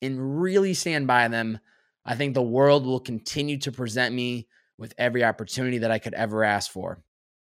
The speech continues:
Having spent twenty-eight years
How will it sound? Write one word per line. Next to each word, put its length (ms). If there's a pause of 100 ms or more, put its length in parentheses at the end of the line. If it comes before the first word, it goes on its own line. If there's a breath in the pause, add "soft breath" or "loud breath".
(200)
Having 320
spent 460 (360)
twenty-eight 500
years 540